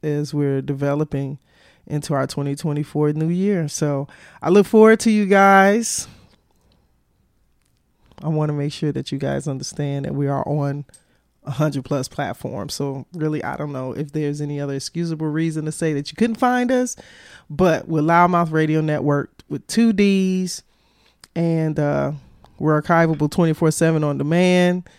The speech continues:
So I look forward to you guys, and I look forward to speaking to you in the new year. Be blessed, be safe. If you're going out for New Year's,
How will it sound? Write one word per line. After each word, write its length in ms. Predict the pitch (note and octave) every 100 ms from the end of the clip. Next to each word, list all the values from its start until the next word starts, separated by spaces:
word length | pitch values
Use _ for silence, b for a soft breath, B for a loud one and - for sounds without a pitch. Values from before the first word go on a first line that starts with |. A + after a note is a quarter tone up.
| b b
So 360 | b - D#3 D3+
I 100 | D3+
look 220 | F3+ G3
forward 340 | - G3+ G3 G3
to 100 | G3
you 120 | F#3
guys, 560 | F3+ F3+ F3 E3+ E3+ -
and 180 | E3
I 60 | F3
look 260 | F#3 G3 -
forward 320 | B3+ A#3+ A#3+
to 60 | A3+
speaking 380 | - A#3 B3
to 140 | A3 A#3+
you 160 | A3
in 160 | G#3+ F3
the 100 | F3
new 160 | F3 E3+
year. 500 | D#3+ D3+ C3 C#3+ C#3+ _
Be 160 | F3+ F#3+
blessed, 500 | E3+ F3+ F#3 F#3 E3
be 80 |
safe. 600 | D#3+ - F3 F3 F3+ F3 _ b b b b
If 200 | - D#3
you're 80 | D#3+
going 300 | F3 F3 F3
out 200 | E3+ D#3+
for 80 | D#3+
New 200 | E3+ F3
Year's, 760 | F3 E3+ E3+ E3 E3 - -